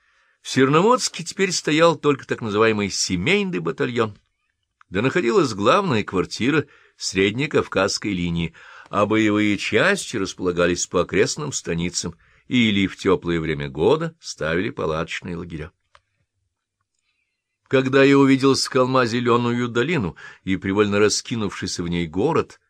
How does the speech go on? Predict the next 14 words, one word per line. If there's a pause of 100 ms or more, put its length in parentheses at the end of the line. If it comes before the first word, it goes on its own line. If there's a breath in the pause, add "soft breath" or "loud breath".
(280)
с
белыми
домами, (800)
меня
охватило
праздничное
настроение. (920)
Трехмесячное
сидение
в
форте
казалось
тягостным
сном,